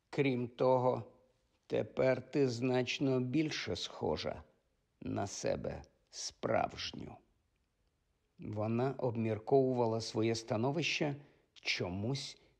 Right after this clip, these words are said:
цілком спокійно. Усе навколо теж стало якимось спокійним і відстороненим. Софі навіть не надто сердилася на відьму пустирищ.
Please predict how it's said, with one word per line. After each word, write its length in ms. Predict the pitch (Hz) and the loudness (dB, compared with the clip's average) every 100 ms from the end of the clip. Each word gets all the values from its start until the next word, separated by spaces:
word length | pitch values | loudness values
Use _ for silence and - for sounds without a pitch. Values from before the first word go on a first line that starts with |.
| _ - | _ -14
цілком 640 | - 127 104 - 92 104 | -4 0 -2 -2 -2 -2
спокійно. 760 | - - 110 - 113 78 71 - _ _ _ _ _ _ _ _ _ _ _ | -6 -6 -8 -4 -4 -4 -8 -14 _ _ _ _ _ _ _ _ _ _ _
Усе 400 | 127 123 - 170 | -2 0 0 2
навколо 720 | 151 170 180 - 127 117 95 - - _ - | 2 2 0 0 2 4 0 -8 -20 _ -2
теж 320 | 185 156 - | -2 0 -2
стало 460 | - - 156 165 123 | -2 0 2 4 4
якимось 640 | 120 - 139 135 - - - _ | 2 0 0 0 -4 -10 -20 _
спокійним 920 | - - - 127 123 - 131 160 160 165 | -10 -6 2 2 0 0 2 4 2 2
і 120 | 151 | 0
відстороненим. 1080 | 127 139 - - 180 135 110 82 64 50 - _ _ _ _ _ - | 0 -2 -2 2 4 6 2 -2 -8 -12 -18 _ _ _ _ _ -16
Софі 540 | - - 104 - 131 | -8 -4 -4 -4 -2
навіть 480 | 139 131 139 143 143 - _ _ _ - | 0 2 0 -2 -4 -12 _ _ _ -10
не 260 | 139 120 113 | -4 -2 0
надто 460 | 113 117 - 160 | 0 -2 -4 -4
сердилася 760 | 143 - 143 131 160 180 - 107 | -2 0 0 2 4 2 2 0
на 140 | 104 | 0
відьму 340 | 107 123 131 127 | 0 0 0 0
пустирищ. 800 | 147 - - 139 87 - - | 0 -2 0 0 0 -4 -8